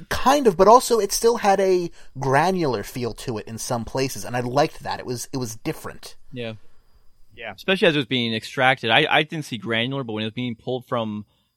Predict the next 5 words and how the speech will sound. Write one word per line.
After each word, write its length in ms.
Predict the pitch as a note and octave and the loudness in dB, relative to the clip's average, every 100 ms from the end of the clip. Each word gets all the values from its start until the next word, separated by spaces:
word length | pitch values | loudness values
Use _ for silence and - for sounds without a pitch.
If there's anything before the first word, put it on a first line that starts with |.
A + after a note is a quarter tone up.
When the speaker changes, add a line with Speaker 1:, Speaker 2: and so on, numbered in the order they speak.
| _ _ _ | _ _ _
Speaker 2:
from, 260 | A#2+ A2+ A2+ | -4 -4 -2
uh, 280 | A2 G#2+ G#2 F#2 _ _ _ _ _ | -2 -4 -6 -12 _ _ _ _ _
Jane, 380 | - A#2+ B2 C#3 - _ - | -2 0 -2 -6 -14 _ -10
it 160 | A#2 | -8
was 300 | G#2+ A2+ G2 | -6 -8 -8